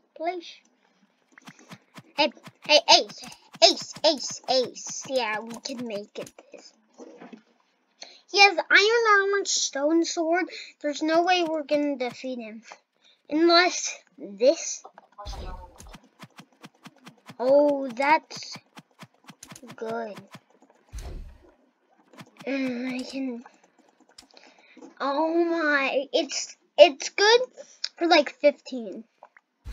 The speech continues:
Did you guys kill him? No, you didn't. I'm gonna actually go after him. Like, oh, <laughs> what was that?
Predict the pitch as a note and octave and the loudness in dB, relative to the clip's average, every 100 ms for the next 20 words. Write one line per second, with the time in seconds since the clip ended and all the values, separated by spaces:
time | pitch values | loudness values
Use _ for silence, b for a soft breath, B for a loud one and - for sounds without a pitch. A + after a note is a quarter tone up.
0 | - - - - _ _ _ _ G4+ D4 | -12 -14 -14 -20 _ _ _ _ 0 0
1 | - - E4 D#4 E4+ E4+ - F4+ F#4 A#4 | -2 2 2 6 4 4 0 0 4 6
2 | B4+ A4 F#4 F4+ C#4+ C#4+ F4 F#4+ C4+ C4 | 6 4 2 2 2 0 2 2 2 -2
3 | C#4+ F4 G#4 G#4 G4+ - F#4+ B B _ | -2 0 2 2 0 -10 -18 B B _
4 | C#4+ C#4+ G3+ G3+ - - - D4 D4+ D#4 | 4 4 2 -2 -6 -12 0 2 2 2
5 | D#4+ E4 E4+ b b b - _ - - | 0 0 -2 b b b -20 _ -10 2
6 | F3 F3 - - _ _ _ _ _ _ | 4 4 2 -10 _ _ _ _ _ _
7 | - - - F4+ F4 B4+ C5+ E4+ - E4+ | -20 -16 6 10 12 12 10 4 4 8
8 | G#4+ G#4 G4 F4+ - F4 G4 B4 C5+ D5 | 8 8 6 2 -2 -16 -10 10 12 12
9 | A#4 B4 G#4 G#4 F4+ E4+ F4+ D4+ D4+ C#4 | 10 2 8 10 10 6 -2 -2 -6 -6
10 | D4+ B4 B4+ C5+ B4+ F#4 - - | 6 8 10 6 0 -2 -6 -16